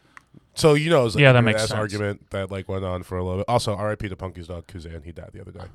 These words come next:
Speaker 2: Oh.
Speaker 1: Sorry to bring it down.
Speaker 2: See ya.
Speaker 1: Yeah. My least
Speaker 2: Um,
Speaker 1: favorite part was, uh, Eminem.
Speaker 2: Why?
Speaker 1: <laughs>
Speaker 2: Dude, he got a standing up.
Speaker 1: <laughs> Did you see fucking Martin Scorsese?
Speaker 2: Yeah.
Speaker 1: That was the best face I've ever seen.
Speaker 2: So funny, dude.
Speaker 1: He wasn't smiling. He wasn't sleeping. He was just, "Ugh."
Speaker 2: The performances were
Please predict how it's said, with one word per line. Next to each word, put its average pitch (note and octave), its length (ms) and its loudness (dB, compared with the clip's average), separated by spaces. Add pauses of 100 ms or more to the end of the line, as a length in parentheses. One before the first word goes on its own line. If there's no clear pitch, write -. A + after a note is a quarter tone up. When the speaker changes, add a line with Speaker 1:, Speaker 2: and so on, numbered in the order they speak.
Speaker 2:
Oh. A#2 220 -2
Speaker 1:
Sorry G#2 160 -4
to F2 60 -10
bring E2 120 -12
it D#2+ 60 -14
down. E2 260 -14
Speaker 2:
See A#2+ 200 -2
ya. A2 100 2 (360)
Speaker 1:
Yeah. F2+ 180 -6 (320)
My C3+ 200 2
least C3 120 6
Speaker 2:
Um, B2 40 2
Speaker 1:
favorite C3 220 -4
part D3 240 0 (100)
was, G#2+ 300 -4
uh, G2+ 200 -4
Eminem. A2+ 340 -8 (840)
Speaker 2:
Why? D#3+ 420 8 (280)
Speaker 1:
<laughs> - 280 -6
Speaker 2:
Dude, A3+ 180 10
he G#3+ 140 6
got A3+ 120 12
a A3 40 8
standing G3+ 440 8
up. F3 300 12 (400)
Speaker 1:
<laughs> - 380 -14
Did C3 160 -6
you F3 80 -2
see A3+ 260 0
fucking - 420 -4
Martin C3 220 0
Scorsese? B2 580 -6
Speaker 2:
Yeah. F3 360 12
Speaker 1:
That - 120 -4
was C4+ 120 10
the B3 80 4
best F3+ 260 4
face F3+ 240 -2
I've G#3 80 -2
ever G#3+ 100 -6
seen. - 200 0
Speaker 2:
So D#3+ 200 10
funny, C3 360 6
dude. C3+ 240 4
Speaker 1:
He E3 60 6
wasn't A3+ 240 6
smiling. F3 480 4
He D3+ 80 -4
wasn't D#3 220 0
sleeping. D#3 460 -4
He D3 60 -6
was D3+ 140 -8
just, C3+ 140 -12
"Ugh." F#2+ 440 -6
Speaker 2:
The F#3+ 100 8
performances G3+ 720 6
were C3+ 720 6